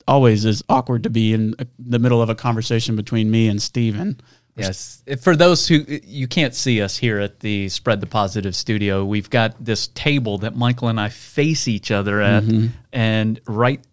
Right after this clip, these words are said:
Speaker 2: in the middle of the table that we both can look at is Stephanie, uh, set up and ready to go. So
Speaker 1: So,
Speaker 2: it's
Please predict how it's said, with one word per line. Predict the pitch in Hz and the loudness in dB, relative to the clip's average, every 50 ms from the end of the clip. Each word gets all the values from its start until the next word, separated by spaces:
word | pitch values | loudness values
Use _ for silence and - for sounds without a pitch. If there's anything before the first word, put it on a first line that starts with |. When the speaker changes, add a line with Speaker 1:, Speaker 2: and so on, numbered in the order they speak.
| _ _ | _ _
Speaker 2:
in | 120 120 120 120 117 | 0 2 2 2 2
the | 113 113 | 2 2
middle | 117 123 131 143 151 139 123 | 2 4 4 4 4 4 2
of | 120 107 | 2 2
the | 113 117 | 0 -4
table | 113 - - 117 110 107 110 110 | -4 -2 -4 -4 -2 -2 -2 0
that | 117 117 - 151 | 0 0 2 2
we | 147 160 | 2 2
both | 160 147 185 247 294 311 - - | 4 4 4 4 4 2 0 0
can | 240 202 165 | 0 2 4
look | 156 156 151 151 | 4 4 4 2
at | 151 139 139 135 - | 2 2 2 2 0
is | - 127 113 - | -2 -2 -2 -2
Stephanie, | - - 127 110 107 - 120 110 101 101 98 - _ - _ _ _ - | -2 -2 -2 -2 -2 -2 -4 -6 -4 -6 -8 -10 _ -20 _ _ _ -12
uh, | - 113 98 90 98 - _ _ _ _ _ _ _ _ | -8 -8 -6 -8 -8 -12 _ _ _ _ _ _ _ _
set | - - - 127 110 110 | -8 -2 0 2 2 2
up | 107 110 - 117 | 0 -2 -2 -4
and | 110 101 101 | -2 0 2
ready | 113 120 117 127 123 | 2 2 2 0 0
to | 127 | 0
go. | 127 139 165 196 185 139 120 | 2 2 2 0 -2 -4 -6
So | - - - | -8 -2 2
Speaker 1:
So, | 135 | 2
Speaker 2:
it's | 156 - - - | 2 2 0 -6